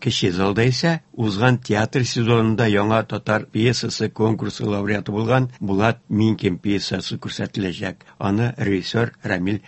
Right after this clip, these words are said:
Гәрәев сәхнәләштерә. Театрның баш режиссеры Фәрит Бикчәнтәев Бурятия режиссеры Союжин Җамбалаевага үз көчен Камал театрында сынап карарга тәкъдим итте.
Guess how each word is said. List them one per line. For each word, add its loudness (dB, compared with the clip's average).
Гәрәев -2
сәхнәләштерә. -6
Театрның 0
баш 0
режиссеры -2
Фәрит -2
Бикчәнтәев -2
Бурятия 2
режиссеры 0
Союжин 2
Җамбалаевага 2
үз -2
көчен -4
Камал 0
театрында -2
сынап -2
карарга 0
тәкъдим 0
итте. -4